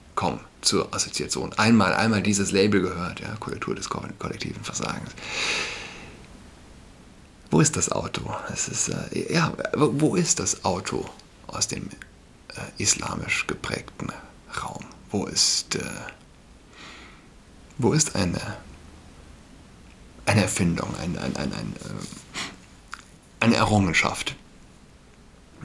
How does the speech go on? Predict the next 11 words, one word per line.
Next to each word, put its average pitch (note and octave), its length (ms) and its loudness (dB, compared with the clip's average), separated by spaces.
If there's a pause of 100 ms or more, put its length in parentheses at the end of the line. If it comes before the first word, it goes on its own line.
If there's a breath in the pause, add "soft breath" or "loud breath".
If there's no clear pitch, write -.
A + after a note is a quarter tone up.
(460)
aus, F2+ 340 2
äh, - 140 -4 (880 loud breath)
diesen F#2+ 220 2
Ländern, - 500 -2 (320)
die - 140 0
es, - 240 0
äh, - 100 -10 (960 loud breath)
weltweit - 480 0
sowas - 260 0
gebracht - 480 -4
hat? - 240 -6